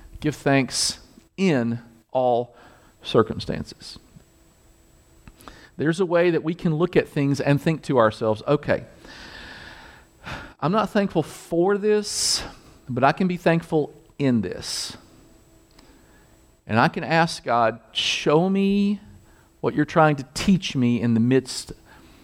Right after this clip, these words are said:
of this." I mean, every one of us have had difficult times. And, and we can look back on some difficulty in our lives and we can think to ourselves, "Okay, well, I didn't enjoy that situation or that circumstance, but I see how God used it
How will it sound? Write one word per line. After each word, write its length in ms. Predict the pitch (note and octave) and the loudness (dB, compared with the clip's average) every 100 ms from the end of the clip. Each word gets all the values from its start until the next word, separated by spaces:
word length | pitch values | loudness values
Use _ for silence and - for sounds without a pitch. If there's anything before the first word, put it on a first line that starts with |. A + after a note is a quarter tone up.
| _ _ - | _ _ -4
of 180 | A2 G#2+ | -2 4
this." 800 | A2 - - - - - - - - _ _ _ _ _ _ _ _ _ _ _ _ _ | 4 4 -2 -2 0 -2 -6 -16 -20 _ _ _ _ _ _ _ _ _ _ _ _ _
I 40 | |
mean, 120 | C#3+ D#3 | -2 0
every 160 | D3+ | 2
one 160 | B2+ D3 | 2 4
of 100 | A2 | 2
us 140 | A2 | 2
have 140 | G2+ - | -6 2
had 280 | G#2+ G2 | 2 2
difficult 480 | G#2 A2+ A2 - G2+ | -2 -4 -2 0 0
times. 380 | - C3+ A2 - - - - - | 2 2 2 -2 -10 -12 -12 -2
And, 140 | D#3 | -2
and 380 | D#3 D#3 C#3 A#2 | 2 0 0 0
we 100 | D#3+ | 0
can 220 | D#3 D3 | 2 0
look 260 | C#3+ E3+ C3 | 2 2 2
back 240 | C#3+ - | 0 2
on 280 | C3 C3 B2 | 0 0 -2
some 260 | - B2 | -2 -2
difficulty 520 | A#2 C#3+ - C#3 B2+ B2+ | 2 2 2 0 0 -2
in 60 | |
our 100 | A2+ | -2
lives 300 | G#2+ A#2+ A#2 | 2 2 2
and 100 | A2+ | -2
we 80 | C3 | -2
can 140 | C#3 | 0
think 160 | B2+ F#3+ | 0 0
to 40 | D3+ | 4
ourselves, 380 | A2+ A2 A2+ A2+ | 4 4 -4 0
"Okay, 360 | D#3 G3 A2+ B2+ - - - - - | 0 2 0 -2 -12 -18 -18 -14 -14
well, 300 | - C3+ - - - | 0 0 0 -6 0
I 120 | E3+ | 2
didn't 180 | B3+ F#3 | 2 0
enjoy 380 | D#3+ D#3 D3+ | -2 2 0
that 340 | C3 B2+ C#3+ - | 2 2 2 0
situation 800 | - F3+ E3+ E3 D3 D3+ - C#3 | -2 -2 0 0 2 2 2 -8
or 100 | A#2 | 2
that 300 | B2+ C#3 - | 4 4 0
circumstance, 800 | D3+ E3 F3+ - F#3 F3+ - - - - _ | -2 0 -4 -2 0 0 -2 -12 -18 -20 _
but 100 | D3 | 2
I 80 | D#3 | 4
see 240 | - B3 | 2 -2
how 140 | A3+ | 0
God 340 | D#3+ D#3 D3 C3 | 0 2 2 -2
used 480 | C#3+ F3 G#3 D#3 B2+ | -2 0 0 0 0
it 480 | B2+ - - - | 0 0 -6 -6